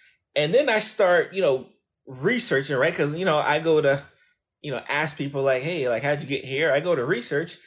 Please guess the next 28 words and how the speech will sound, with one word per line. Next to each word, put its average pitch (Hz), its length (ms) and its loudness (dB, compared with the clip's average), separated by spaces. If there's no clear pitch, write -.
and 135 180 0
I 175 80 2
find 185 320 -2
out 170 300 -2
not 175 160 0
only 190 360 0
is 120 300 0
Doctor 117 340 -2
Thacker 117 640 -2
the 101 100 -6
president 117 560 0
of 107 100 0
foma, 117 300 0
again, 139 240 -4
'cause 113 100 -2
I 101 80 4
didn't 107 140 -4
know 110 140 -2
who 113 120 -6
he 104 140 -4
was 101 180 0
at 101 120 -2
the 95 60 -8
time. 165 360 0
He - 80 -10
was 151 260 4
an 120 100 2
alumni 139 720 2